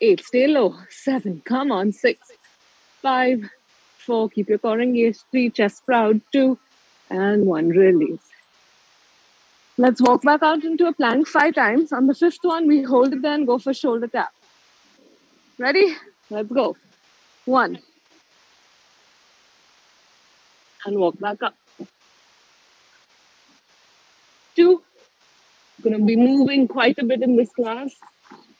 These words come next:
Unlike last class where we stayed down on the mat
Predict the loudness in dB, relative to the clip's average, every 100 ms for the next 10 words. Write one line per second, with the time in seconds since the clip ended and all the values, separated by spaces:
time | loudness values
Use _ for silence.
0 | _ -2 0 2 2 4 2 0 0 2
1 | 0 -2 -2 0 -2 2 2 4 2 2
2 | 2 2 0 -2